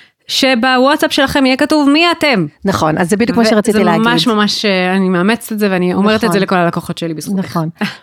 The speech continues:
Speaker 2: תודה. אז, אז זה בדיוק הטעות, ובאמת דיברתי על זה פה באחד הפרקים בעבר,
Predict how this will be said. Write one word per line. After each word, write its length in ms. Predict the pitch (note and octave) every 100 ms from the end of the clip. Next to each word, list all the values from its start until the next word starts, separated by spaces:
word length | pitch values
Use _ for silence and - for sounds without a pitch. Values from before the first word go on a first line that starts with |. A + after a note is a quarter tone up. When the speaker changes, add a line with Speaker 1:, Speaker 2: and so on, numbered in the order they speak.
| -
Speaker 2:
תודה. 260 | F3+ D#3+ D3 - -
אז, 180 | F#3+ -
אז 80 | G3
זה 80 |
בדיוק 280 | G#3 B3 E4
הטעות, 440 | C#4 - - C4+ A#3
ובאמת 220 | F#3 A#3+
דיברתי 340 | C#4 F#3+ G#3 C#4
על 40 |
זה 80 | F#3
פה 160 | - E3+
באחד 360 | F3 - G3
הפרקים 380 | G#3 E3+ - F#3+
בעבר, 500 | F3+ E3 A3+ B3 G#3+